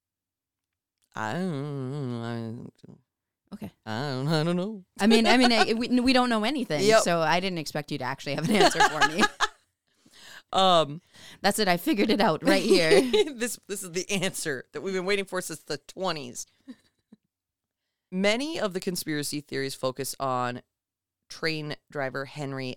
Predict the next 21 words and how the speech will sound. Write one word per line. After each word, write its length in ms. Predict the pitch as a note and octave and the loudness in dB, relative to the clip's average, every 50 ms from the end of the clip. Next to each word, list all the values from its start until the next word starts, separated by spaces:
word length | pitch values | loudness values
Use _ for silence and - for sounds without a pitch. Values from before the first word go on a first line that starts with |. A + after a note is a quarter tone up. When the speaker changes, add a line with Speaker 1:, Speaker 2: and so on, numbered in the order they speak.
| - | -8
Speaker 1:
Aldington, 760 | - F#3 A#3 A#3+ A#3 D3+ B2 A#2 - - - - - C#3+ D#3 _ _ _ _ _ - | -8 -6 -6 -6 -8 -8 -8 -10 -10 -12 -14 -16 -16 -20 -20 _ _ _ _ _ -14
and 80 | B2+ C3+ | -10 -6
there 140 | C3+ C#3 D3+ | -4 -4 -2
is 160 | F#3 G3+ G#3 | -2 0 -2
a 60 | G#3+ | 0
way 200 | F#3 G3+ G3+ G3 | 0 0 0 0
that 140 | F3 D#3+ B2+ | 0 -2 -4
it 160 | - _ - | -6 _ -12
ties 400 | - - C3+ C3+ C#3 C#3 C3+ C#3 | -8 -6 -4 -2 -2 -4 -4 -4
in 160 | C3 C3 C3 | -6 -6 -6
with 140 | B2 B2 _ | -8 -10 _
this 240 | - - - - - | -12 -12 -12 -12 -12
woman, 440 | A#2+ A#2+ A2+ G#2 F#2+ - - B2+ - _ _ _ _ _ _ _ _ _ _ | -10 -10 -10 -10 -10 -12 -16 -18 -20 _ _ _ _ _ _ _ _ _ _
potentially. 640 | - - - - - - - - - - - - - _ _ _ _ _ _ _ _ _ - - - | -20 -14 -10 -10 -10 -10 -12 -14 -12 -12 -14 -16 -18 _ _ _ _ _ _ _ _ _ -14 -10 -8
Speaker 2:
Okay. 380 | F3 E3+ E3 C#3+ B2+ D3+ C#4 - _ _ _ _ _ _ _ _ _ _ _ _ _ _ _ _ _ | -6 -4 -2 -2 -2 -4 -6 -10 _ _ _ _ _ _ _ _ _ _ _ _ _ _ _ _ _
Speaker 1:
He 160 | - B3 D#4 | -4 -2 0
was 160 | F4 F4+ C4+ | 0 -2 -2
blamed 300 | G#3+ A3 A3 A3 A3 - | 0 0 0 0 0 -2
for 140 | - - F3+ | -4 -8 -6
the 100 | E3 F3 | -6 -6
crash, 640 | - - C#3 G2+ - - - - - - - - | -4 -2 -2 -2 -2 -2 -6 -8 -12 -14 -14 -16